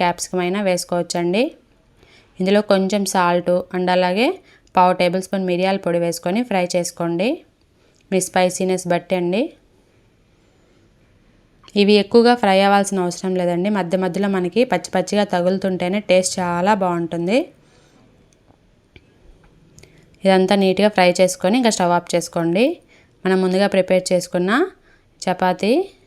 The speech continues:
ఆమ్లెట్ మీద వన్ టేబుల్ స్పూన్ టమాటా సాస్ వేసుకొని అప్లై చేసుకోండి. మీ దగ్గర ఉంటే మయోనీస్ అయినా వేసుకోవచ్చండి, లేకపోతే ఇలా టమాటా సాస్ వేసుకోండి, చాలా టేస్టీగా ఉంటుంది. మధ్యలో ఈ ప్రిపేర్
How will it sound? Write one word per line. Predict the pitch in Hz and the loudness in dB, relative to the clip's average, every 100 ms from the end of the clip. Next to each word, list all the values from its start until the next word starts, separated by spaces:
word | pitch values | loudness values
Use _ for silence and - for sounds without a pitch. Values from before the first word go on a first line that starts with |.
| _ - | _ -6
ఆమ్లెట్ | 175 180 180 180 | -2 0 0 0
మీద | 170 190 285 214 | 0 0 0 -2
వన్ | 185 180 | -2 0
టేబుల్ | 175 185 190 | 0 -2 -4
స్పూన్ | 196 190 | -4 0
టమాటా | 175 180 190 190 180 | 0 0 0 -2 -2
సాస్ | 175 175 | -2 -4
వేసుకొని | 170 - 196 196 | -6 -4 -4 -2
అప్లై | 175 175 175 | -2 -4 -2
చేసుకోండి. | 170 - 170 180 294 - - - _ | -6 -4 -2 0 -2 -6 -20 -20 _
మీ | 185 185 | 2 2
దగ్గర | 175 196 202 | 2 0 0
ఉంటే | 185 208 | 0 0
మయోనీస్ | 180 180 185 185 | 0 0 0 -2
అయినా | 185 202 180 | -2 0 0
వేసుకోవచ్చండి, | 175 - 170 - 170 170 214 349 - _ _ _ - _ - - 185 | -2 -4 -6 -4 -4 0 0 0 -6 _ _ _ -20 _ -20 -6 -2
లేకపోతే | 185 185 185 208 226 | 0 0 0 2 0
ఇలా | 190 185 | 0 0
టమాటా | 180 185 190 185 | -2 0 -2 -2
సాస్ | 180 175 175 | -4 -2 -4
వేసుకోండి, | 170 - 170 214 | -4 -6 -4 -2
చాలా | 180 170 196 190 | -2 0 0 0
టేస్టీగా | 175 175 185 185 175 | -2 -2 -2 -2 -2
ఉంటుంది. | 165 165 175 247 381 _ _ - _ 190 | -4 -4 -2 -2 -2 _ _ -20 _ -2
మధ్యలో | 185 170 196 247 285 | -2 0 0 2 0
ఈ | 190 | -2
ప్రిపేర్ | 185 185 190 | -4 -2 -2